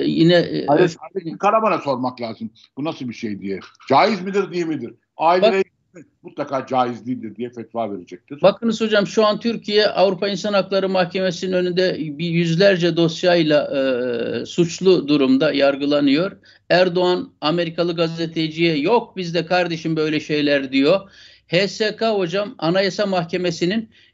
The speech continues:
Speaker 1: C H P'li Berberoğlu'na ilişkin verdiği hak ihlali kararını yok sayan İstanbul on dördüncü Ağır Ceza Başkanı, soyadı Gürlek olan bir kişiyi birinci sınıf hakimliğe terfi ettirdi.
Speaker 2: Tabii hocam, tabii, tabii.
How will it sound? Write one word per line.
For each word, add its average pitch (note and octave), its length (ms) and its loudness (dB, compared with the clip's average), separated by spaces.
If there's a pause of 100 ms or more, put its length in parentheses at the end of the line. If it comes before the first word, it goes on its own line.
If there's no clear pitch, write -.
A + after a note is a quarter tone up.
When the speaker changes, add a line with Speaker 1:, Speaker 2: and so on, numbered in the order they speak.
(100)
Speaker 1:
C F3 200 2
H F#3+ 100 0
P'li G3 280 -2
Berberoğlu'na F3 760 2
ilişkin E3 480 0
verdiği D#3+ 300 2
hak F3 280 -4
ihlali E3 460 0
kararını D3 480 0
yok D#3 340 0
sayan E3+ 540 0 (420)
İstanbul F#3+ 600 -2
on G#3+ 300 0
dördüncü F3 400 2
Ağır F#3 200 4
Ceza E3+ 600 0
Başkanı, D#3 720 0 (680)
soyadı F3 400 2
Gürlek F3 520 -2
olan C#3+ 560 -2
bir E3+ 200 -6
kişiyi E3+ 380 -6
birinci F3 300 0
sınıf E3+ 320 -2
hakimliğe D3+ 680 2
terfi B2 500 -2
ettirdi. A#2 600 0 (280)
Speaker 2:
Tabii D#3+ 220 -8
hocam, F#3 380 -4
tabii, E3 360 -4 (120)
tabii. D3 340 -4